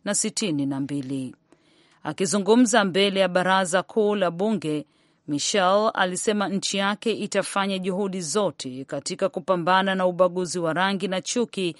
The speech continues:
dhidi ya wageni. Watoto hao waliotekwa nyara ni wale waliozaliwa na wazazi wa kizungu na Kiafrika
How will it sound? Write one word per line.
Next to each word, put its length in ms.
dhidi 380
ya 100
wageni. 720
Watoto 380
hao 340
waliotekwa 680
nyara 380
ni 120
wale 380
waliozaliwa 800
na 100
wazazi 540
wa 60
kizungu 560
na 140
Kiafrika 800